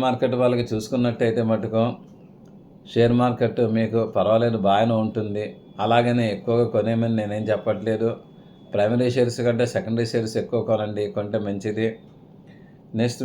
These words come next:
మీకు గృహం గురించి చెప్పాలి అన్నట్టయితే గృహస్థానాధిపతి శని ఆరింట్లో పడ్డాడు. పడ్డాడు కాబట్టి మీకు గృహం వచ్చేటప్పటికి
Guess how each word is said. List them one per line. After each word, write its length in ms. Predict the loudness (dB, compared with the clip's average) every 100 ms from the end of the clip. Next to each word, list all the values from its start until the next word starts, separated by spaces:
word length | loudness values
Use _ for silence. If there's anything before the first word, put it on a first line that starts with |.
| -2
మీకు 260 | -2 -2 -4 -4 -12 -10 -2
గృహం 320 | 0 0 2 0 0
గురించి 340 | 0 0 0 0 -2 -2
చెప్పాలి 340 | -2 0 2 2
అన్నట్టయితే 520 | 0 -2 -2 -2 -2 -4 -6 -16 -20 -4 2
గృహస్థానాధిపతి 800 | 2 2 2 2 4 2 0 -2
శని 260 | -2 0 -2 -2 0
ఆరింట్లో 360 | 0 2 0 2
పడ్డాడు. 420 | 0 2 2 2 -2 -4 -20 -20 -10 -4
పడ్డాడు 300 | 0 2 4
కాబట్టి 340 | 4 4 0 -2 -2
మీకు 220 | -2 0 -2 -2
గృహం 260 | -2 -2 0 -2 -2 -6
వచ్చేటప్పటికి 640 | 0 2 2 0 -2 -2